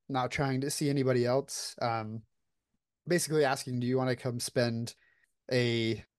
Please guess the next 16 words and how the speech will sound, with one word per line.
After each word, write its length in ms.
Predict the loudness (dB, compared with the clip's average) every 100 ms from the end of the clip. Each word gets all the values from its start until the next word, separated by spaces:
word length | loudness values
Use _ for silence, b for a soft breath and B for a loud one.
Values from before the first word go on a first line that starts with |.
| _ -4
uncertain 440 | -2 2 2 2
amount 200 | 2 2
of 80 | 2
time 580 | 0 -2 0 -4 -6 -8
with 260 | 0 0 2
my 120 | 0
parents 560 | 0 -2 -2 -4 -8 -4
in 140 | -2
a 60 | 0
house 400 | 2 2 0 -4
of 60 |
the 80 | -4
four 260 | -2 0 0
of 100 | 0
us, 440 | -2 -2 -8 -6 -4
um, 360 | -4 -4 -8